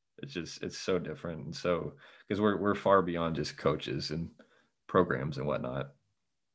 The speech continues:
But, you know, the lens we're given through Christ to offer other people about themselves. I got clients that are envious of the other clients that repost on my story, but the client I repost on my story is insecure about his form.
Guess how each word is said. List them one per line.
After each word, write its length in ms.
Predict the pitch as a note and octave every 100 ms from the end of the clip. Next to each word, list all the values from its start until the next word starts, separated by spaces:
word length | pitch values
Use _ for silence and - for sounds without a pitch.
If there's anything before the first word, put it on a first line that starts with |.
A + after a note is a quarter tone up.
| _ - _ _
But, 380 | - F2 D2+ -
you 100 | F2+
know, 140 | E2 D#2
the 80 |
lens 300 | E2 F2+ F2
we're 100 | E2+
given 300 | E2+ E2 D#2+
through 180 | D#2+ F2+
Christ 360 | D#2+ D2+ D#2+ -
to 80 | -
offer 340 | D2+ E2+ C#2
other 160 | D#2+ C#2+
people 300 | - F#2+ D#2
about 240 | D2+ -
themselves. 600 | - - D#2+ E2 G#2 C#3 - - - _ _ _ -
I 100 | F#2+
got 180 | F2 D2+
clients 320 | F#2+ F2+ F2
that 80 | F2
are 60 | -
envious 420 | F#2+ F2+ F2 -
of 80 | E2
the 80 |
other 120 | F#2 F2+
clients 320 | - F2 D#2
that 80 | D2+
repost 400 | F2+ F2 E2+ -
on 80 |
my 80 | D#2
story, 460 | C#2 B2+ B2+ F#2 F#2+ _ _ _ _
but 80 | -
the 80 | F2
client 260 | - G#2 F2+
I 20 |
repost 320 | F#2 F#2 F2
on 60 | E2+
my 80 |
story 280 | D#2 C#3 C#3+
is 60 | G2
insecure 340 | F#2+ F2+ F2
about 180 | F#2+ D#2+
his 140 | F#2 -
form. 320 | A2 E2+